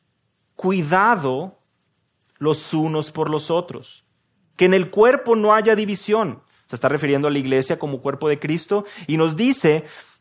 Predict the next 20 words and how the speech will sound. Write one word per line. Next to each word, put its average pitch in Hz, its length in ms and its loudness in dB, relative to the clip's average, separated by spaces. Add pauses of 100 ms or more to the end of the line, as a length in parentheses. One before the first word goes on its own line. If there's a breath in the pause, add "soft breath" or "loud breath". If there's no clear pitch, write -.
que 190 120 6
no 208 360 6
debemos, 202 880 2 (160 soft breath)
eh, 143 260 4
que 180 100 4
no 208 140 4
debe 240 160 6
haber 214 200 4
esa 240 220 0
división 185 440 -2
entre 175 240 -2
nosotros, 180 540 -4
que 165 120 0
debemos 175 540 4
de, 175 220 4 (220 loud breath)
eh, 135 260 2
dar 165 360 2
honra 170 880 2 (380)
al 131 280 -4
prójimo. 151 720 -4